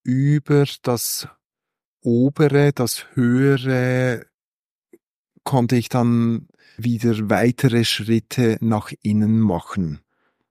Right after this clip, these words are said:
Und hoffe, dass das weitgehend,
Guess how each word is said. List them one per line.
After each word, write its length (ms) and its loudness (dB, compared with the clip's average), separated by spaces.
Und 640 0
hoffe, 560 2
dass 380 -4
das 420 -4
weitgehend, 1700 0